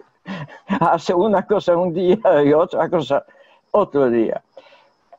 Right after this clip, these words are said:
En el estudio sistemático estuvimos pen-, estábamos pensando que quizás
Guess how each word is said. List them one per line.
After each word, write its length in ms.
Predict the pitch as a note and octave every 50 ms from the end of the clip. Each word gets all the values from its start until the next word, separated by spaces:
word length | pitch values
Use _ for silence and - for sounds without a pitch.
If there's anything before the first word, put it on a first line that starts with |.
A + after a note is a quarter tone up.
| _ -
En 200 | F#3 G3+ G#3+ G#3+
el 140 | A3 A3 A3+
estudio 440 | G#3+ A3 - D#4+ F4 D#4 D#4 C#4
sistemático 960 | - - A3 A3 - - A3 A3 A3+ C#4 D4+ C#4 - - - C#3 - D3+ C3+ C#3
estuvimos 520 | E3+ - G#3 G#3 A3+ A#3+ B3 A#3 G#3+ -
pen-, 240 | G#3 G3+ G3 - - -
estábamos 600 | E3 - - F3+ F3+ G3 G#3 G#3+ G#3+ G3+ F#3+ -
pensando 560 | - F#3+ F#3+ F3+ - G3+ G#3+ G3+ G#3 G3+ G#3
que 180 | - E3 D3+
quizás 580 | - - E3+ E3+ - A3 A#3 A#3 - - - -